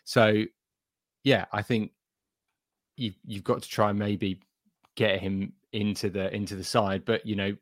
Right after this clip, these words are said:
w-, obviously, if you're saying there, Tim, it's Jones or Burrows, they're obviously two very different players to play wide up top on the left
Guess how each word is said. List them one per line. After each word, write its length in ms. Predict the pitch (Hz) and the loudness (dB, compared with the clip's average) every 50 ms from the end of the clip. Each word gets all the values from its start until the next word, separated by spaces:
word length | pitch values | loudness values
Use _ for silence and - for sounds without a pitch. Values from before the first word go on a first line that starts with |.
| _ _ - | _ _ -12
w-, 200 | 123 104 110 - - - | -12 -10 -10 -12 -12 -10
obviously, 320 | 101 101 101 - 110 107 | -8 -6 -4 -2 -2 -2
if 160 | 98 - - | -2 -2 -2
you're 320 | - 107 101 98 98 92 92 - - | 0 2 2 2 0 -2 -4 -8 -8
saying 280 | - - 110 98 98 | -4 -2 -2 0 0
there, 120 | 101 98 92 | 0 -2 -2
Tim, 240 | - - 101 98 104 | -2 -2 -2 -2 -2
it's 220 | 87 - - - - _ - - - - _ _ _ - | -4 -6 -10 -14 -18 _ -20 -20 -20 -20 _ _ _ 0
Jones 560 | - 117 104 98 95 98 98 95 92 - - - - - _ - | 2 2 2 2 0 0 -2 -4 -6 -8 -12 -16 -20 -14 _ -10
or 80 | - | -4
Burrows, 480 | - - 135 143 123 - - - 104 - | 0 2 4 4 4 2 -2 -6 -6 -2
they're 100 | 110 107 | -2 -2
obviously 220 | 110 107 - 95 | -2 -4 -6 -12
two 200 | - - - 107 87 | -8 -6 -6 -6 -4
very 280 | - - 110 95 101 | -2 -2 -2 0 -2
different 300 | 95 - - - 101 - | -6 -8 -10 -10 -10 -6
players 260 | - 113 107 101 92 | -2 -2 -2 -2 -2
to 100 | - - | -6 -10
play 400 | - - - 101 95 90 87 85 - _ - - - - _ _ _ _ _ | -8 -6 -4 -2 -2 -2 -4 -6 -8 _ -20 -20 -20 -20 _ _ _ _ _
wide 320 | - 110 107 101 92 90 98 | 2 2 4 4 2 0 -2
up 160 | 95 - - | -2 -4 -2
top 260 | - 107 95 - - | -2 -2 -2 0 -2
on 120 | 101 98 | -4 -2
the 60 | 92 90 | 0 2
left 560 | 104 110 85 - - - - - - - | 2 2 0 -2 -6 -12 -14 -14 -14 -14